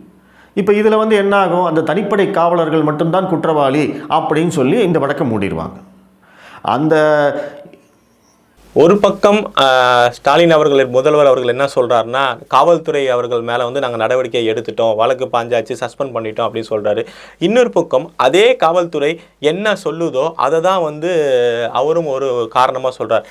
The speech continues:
Speaker 2: என்னன்னா, அஜித்குமார் அவர்களோட மரணம் ஏன் நடந்தது அப்படின்னா, விசாரணை எப்ப அவர் தப்பிக்க போறப்ப வலிப்பு வந்து இறந்துட்டாரு அப்படின்னு காவல்துறை என்ன சொல்லுதோ எஃப் ஐ ஆர்ல, அதே தான் முதல்வர் அவர்கள் சொல்றாரு. ஒரு பக்கம் "நான் நடவடிக்கை எடுத்துட்டேன் காவல்துறை மேலங்கிறாரு", இன்னொரு பக்கம் காவல்துறை என்ன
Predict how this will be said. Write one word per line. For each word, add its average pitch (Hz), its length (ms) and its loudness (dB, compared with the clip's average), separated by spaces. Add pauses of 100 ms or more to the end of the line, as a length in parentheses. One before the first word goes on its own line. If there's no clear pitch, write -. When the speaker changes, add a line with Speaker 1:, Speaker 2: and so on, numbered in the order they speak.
(160)
Speaker 2:
என்னன்னா, 160 340 0 (100)
அஜித்குமார் 165 520 -4
அவர்களோட 127 400 0
மரணம் 147 440 -2 (100)
ஏன் 143 340 0
நடந்தது 127 440 -2
அப்படின்னா, 143 360 -8
விசாரணை 160 560 -2
எப்ப 180 360 -2 (220)
அவர் 156 180 2
தப்பிக்க 175 380 -2
போறப்ப 135 440 -2
வலிப்பு 170 340 0
வந்து 147 260 -4
இறந்துட்டாரு 120 720 0
அப்படின்னு 139 240 -6
காவல்துறை 139 520 0
என்ன 135 200 -4
சொல்லுதோ 120 460 -2
எஃப் 117 180 -10
ஐ 135 60 -2
ஆர்ல, 113 340 -2 (260)
அதே 180 320 0
தான் 214 200 -2
முதல்வர் 175 360 0
அவர்கள் 139 300 -4
சொல்றாரு. 113 360 -4 (220)
ஒரு 147 200 0
பக்கம் 165 300 -2
"நான் 180 100 -2
நடவடிக்கை 143 580 -2
எடுத்துட்டேன் 135 420 -4
காவல்துறை 127 480 -2
மேலங்கிறாரு", 113 580 -8 (200)
இன்னொரு 202 320 -2
பக்கம் 175 280 -4
காவல்துறை 165 580 0
என்ன 156 260 -4